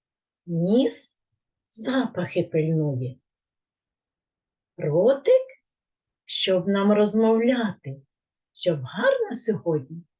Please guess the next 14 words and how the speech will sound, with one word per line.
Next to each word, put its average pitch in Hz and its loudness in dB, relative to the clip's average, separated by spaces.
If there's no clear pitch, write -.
на 139 -10
занятті 123 -4
всім - -4
відповідати. 240 0
Доброго 427 4
ранку, 339 2
малята! 147 -2
Дітки, - -8
ми 135 -8
сьогодні 147 -4
з - -8
вами 143 -4
будемо 165 0
говорити 139 -4